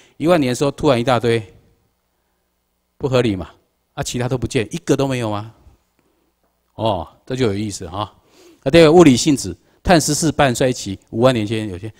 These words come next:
比如说我要测一个东西啊，这个人哦已经死了十万年，青菜公公，碳十四半衰期一照下去，因为上面有碳嘛，啊，碳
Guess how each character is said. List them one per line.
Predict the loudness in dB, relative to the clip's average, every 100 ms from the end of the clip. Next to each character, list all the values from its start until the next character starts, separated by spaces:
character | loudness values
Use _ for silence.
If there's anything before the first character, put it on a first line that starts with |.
| _ _
比 | -2
如 |
说 | -2
我 | -2
要 | -4
测 | -2 -2
一 |
个 | -2
东 | -2
西 | -2
啊， | -4 -4
这 | -4
个 | 0 0
人 | 0 -4
哦 | -4 -6
已 | -6
经 | -6
死 | -8 -8 -6
了 | -6
十 | -6 -8 -2
万 | -2
年， | -2 -10 -16 _ _ _ -14
青 | -10
菜 | -8 -6
公 | -8 -8
公， | -10 -12 _ _ _ _ _ _ _ _ -2
碳 | 0
十 | 0 -2
四 | -2
半 | 0 0
衰 | 0 0
期 | -4 -6
一 | -6
照 | 0 0
下 | 0
去， | -2 -4
因 | -2
为 | -4 -4 -12 -6
上 | -2
面 | -2 -2
有 |
碳 | -4 -2 -2
嘛， | -4 -14 _ _
啊， | -12 -4
碳 | -2 -2